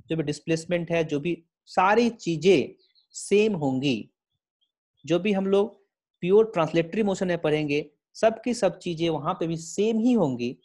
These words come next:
बस हमको थीटा, जैसे यहाँ पे क्या था, डिस्प्लेसमेंट था, तो वहां क्या हो गया, एंगुलर डिस्प्लेसमेंट क्या? बात समझ में आया?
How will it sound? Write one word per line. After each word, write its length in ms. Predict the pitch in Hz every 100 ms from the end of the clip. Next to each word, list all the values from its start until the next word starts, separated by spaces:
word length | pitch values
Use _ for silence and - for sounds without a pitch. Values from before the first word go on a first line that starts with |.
| _ -
बस 300 | 143 226 233
हमको 320 | 165 160 170 180
थीटा, 440 | - - 175 170
जैसे 240 | 156 160
यहाँ 180 | 170 165
पे 120 | 170
क्या 180 | 170 175
था, 380 | 170 220 262 - _ -
डिस्प्लेसमेंट 760 | 135 160 - 185 - 233 233 160
था, 120 | 143
तो 120 | 156
वहां 160 | 165 180
क्या 200 | - 240
हो 120 | 240
गया, 140 | 170 131 - 147
एंगुलर 260 | 156 196
डिस्प्लेसमेंट 580 | 240 247 226 220 208 160
क्या? 200 | 107 - _ _ _ _ _ _ _ _ _ _ _ _ _ _ _ _
बात 120 | 156
समझ 180 | 165 202
में 100 | 202
आया? 300 | 208 262 -